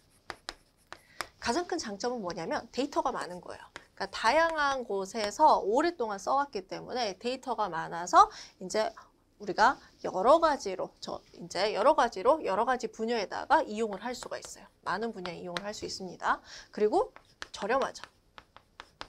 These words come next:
그러면서도 소독력이 좋은 편이고요. 그다음에 가장 중요한 게 이거죠. 잔류성을 가져요.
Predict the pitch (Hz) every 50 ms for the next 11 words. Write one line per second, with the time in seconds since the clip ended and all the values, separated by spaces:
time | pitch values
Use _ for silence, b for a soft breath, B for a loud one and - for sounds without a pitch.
0 | _ _ _ _ _ - - 294 330 349 330 320 - 294 285 339 359 359 - -
1 | 349 349 339 302 226 214 247 277 269 - 208 202 208 214 - 202 170 170 160 -
2 | 226 294 330 - - B B B B B B - 285 330 339 - - 226 - 285
3 | 330 320 - 320 330 320 311 294 240 202 180 202 202 - 294 277 - B B B
4 | B - - - 208 240 330 370 - 415 415 392 339 - 185 175 - - - -
5 | 185 190 185